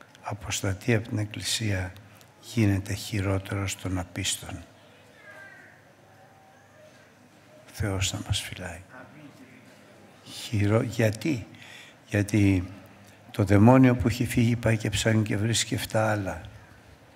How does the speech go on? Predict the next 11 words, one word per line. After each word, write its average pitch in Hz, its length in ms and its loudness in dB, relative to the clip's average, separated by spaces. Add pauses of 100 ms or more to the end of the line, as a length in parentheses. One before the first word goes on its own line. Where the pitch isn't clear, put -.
(920)
Και - 140 -12
πάει 107 220 0
και 104 140 -6
κατοικεί - 480 -4
μέσα 107 380 0
του. - 220 -14 (1800)
Και - 140 -8
πια 107 600 6 (680)
είναι 107 300 6
ένας 98 340 0
άνθρωπος 123 800 -2